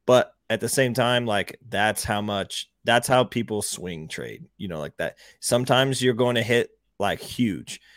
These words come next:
you know, for instance, if, if he does get in the game, Aaron Jones gets hurt and he has a hundred yard game, that could potentially go for two fifty, you know, like, but at the same time, you might wash sixty-five dollars as well. And I would just make <laughs> sure you really believe in A J before you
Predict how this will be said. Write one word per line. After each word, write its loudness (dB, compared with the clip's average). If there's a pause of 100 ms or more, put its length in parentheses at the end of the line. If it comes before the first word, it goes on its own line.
(220)
you -4
know, 0
for -2
instance, -4
if, -4
if -4
he -2
does 0
get -2
in -2
the -4
game, -4
Aaron -6
Jones -8
gets -14
hurt -6
and -8
he -6
has -6
a -4
hundred -4
yard -4
game, -6
that -4
could -2
potentially -6
go -6
for -8
two -4
fifty, -2 (520)
you 0
know, 2
like, -2 (280)
but 2
at -6
the -4
same -2
time, 0
you -4
might -2
wash -2
sixty-five -6
dollars -6
as -10
well. -8 (500)
And 0
I 0
would -2
just -4
make 2
<laughs> -
sure 2
you -6
really 0
believe -2
in -8
A -10
J -14
before -18
you -20